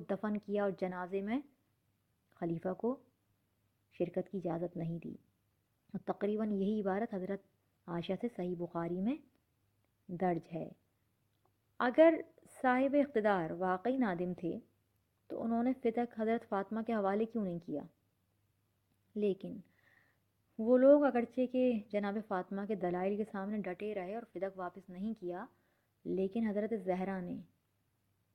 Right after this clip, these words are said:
इस्लाम पर, आलम इस्लाम पर खिलाफत की ज़्यादतियों को और अपनी हक़ानियत को साबित कर दिया था। ये फ़िदक खिलाफत के गले में फंसी हुई हड्डी की मानंद हो गया था। ये मसला हुकूमत को,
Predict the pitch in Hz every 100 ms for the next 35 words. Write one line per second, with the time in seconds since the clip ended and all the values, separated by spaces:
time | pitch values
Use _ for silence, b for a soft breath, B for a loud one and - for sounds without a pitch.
0 | _ _ - 185 196 190 196 196 190 180
1 | 175 185 202 208 - 196 202 196 196 180
2 | 190 180 185 208 - 208 175 185 180 -
3 | - 208 190 185 185 196 - 214 196 185
4 | - 180 190 202 254 - 190 226 - 262
5 | 202 180 165 - - - _ _ _ _
6 | _ _ - 190 226 226 220 220 190 -
7 | _ _ _ - 190 196 196 214 247 247
8 | 233 202 202 220 214 190 180 214 208 226
9 | 170 165 202 214 190 196 190 170 156 165
10 | 165 175 170 _ _ _ _ _ - 175
11 | 180 180 208 214 208 196 208 214 214 233